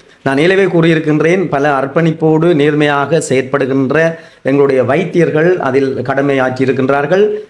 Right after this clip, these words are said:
அந்த அறிக்கையும் தற்பொழுது தயார் நிலையில் இருக்கின்றது. அது உத்தியோகபூர்வமாக, அ, வெளியிட-, வெளியிடவும் இருக்கின்றார்கள். இந்த நிலையில்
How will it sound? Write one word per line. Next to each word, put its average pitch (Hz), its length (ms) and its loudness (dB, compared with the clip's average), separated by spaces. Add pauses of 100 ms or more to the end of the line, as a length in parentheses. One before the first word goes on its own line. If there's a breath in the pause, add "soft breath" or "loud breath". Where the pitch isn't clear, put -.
(180 loud breath)
அந்த 151 540 2 (140)
அறிக்கையும் 208 680 0
தற்பொழுது 160 480 0
தயார் 147 280 0
நிலையில் 139 280 2
இருக்கின்றது. 127 420 0
அது 180 480 0 (180)
உத்தியோகபூர்வமாக, 135 1080 0
அ, 117 260 2 (140)
வெளியிட-, 131 460 2 (140)
வெளியிடவும் 131 540 2
இருக்கின்றார்கள். 123 640 0 (880)
இந்த 196 260 2
நிலையில் 170 680 0